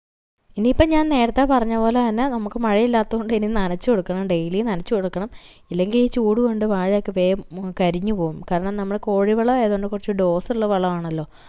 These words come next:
അതുകൊണ്ട് നല്ലപോലെ മഴയുള്ള സമയത്ത് അല്ലെങ്കിൽ നന-, നല്ലപോലെ നമുക്ക് നനച്ചു കൊടുക്കാൻ പറ്റിയ സമയത്ത് മാത്രമേ ഈ വളം ഇടാവുള്ളൂ.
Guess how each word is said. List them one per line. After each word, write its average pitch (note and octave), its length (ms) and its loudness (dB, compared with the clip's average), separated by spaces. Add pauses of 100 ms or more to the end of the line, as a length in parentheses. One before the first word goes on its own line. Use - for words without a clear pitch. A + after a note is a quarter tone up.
(220)
അതുകൊണ്ട് F3 280 -6
നല്ലപോലെ G3 420 0
മഴയുള്ള A#3+ 520 2
സമയത്ത് G3 560 0
അല്ലെങ്കിൽ F#3+ 360 -4
നന-, F3+ 260 -4
നല്ലപോലെ F#3 500 -2
നമുക്ക് F#3+ 360 -6
നനച്ചു F3+ 340 -4
കൊടുക്കാൻ G3+ 360 -2
പറ്റിയ G3 260 -6
സമയത്ത് F3 440 -6
മാത്രമേ F3+ 360 -6
ഈ F#3 60 -2
വളം E3+ 220 -2
ഇടാവുള്ളൂ. D#3 440 -6